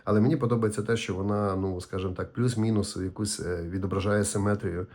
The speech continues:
от, е, самого, е, абрису ножа. І це, на мою думку, цікаво. А так, взагалі, по конструктиву тут все дуже просто. Це фліпер, е, ось відкривається плавничком, це, е, фреймлок.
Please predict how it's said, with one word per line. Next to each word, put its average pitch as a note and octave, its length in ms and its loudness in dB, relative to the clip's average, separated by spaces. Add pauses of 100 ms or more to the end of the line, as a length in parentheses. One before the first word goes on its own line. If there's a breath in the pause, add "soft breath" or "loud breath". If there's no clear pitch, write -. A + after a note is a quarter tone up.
(440 loud breath)
от, F2+ 200 -6
е, F#2 160 0
самого, F#2+ 720 2
е, F2+ 280 -2
абрису G2+ 420 -2
ножа. A2+ 380 2 (640 soft breath)
І - 80 -6
це, B2 340 4
на G2 80 2
мою G2+ 180 4
думку, G2 220 -2
цікаво. - 440 -8 (960 loud breath)
А - 60 -8
так, D#3+ 140 6
взагалі, B2+ 320 6
по B2+ 120 0
конструктиву A2+ 560 0
тут A2 120 -2
все G#2 140 -2
дуже G2 220 2
просто. - 460 -6 (500 loud breath)
Це A#2 140 0
фліпер, D#3+ 340 2 (1300 soft breath)
е, - 40 -4
ось G#2 340 0
відкривається G#2 500 2
плавничком, G2 640 -2
це, F#2 600 -2
е, G2 240 0
фреймлок. A2+ 640 2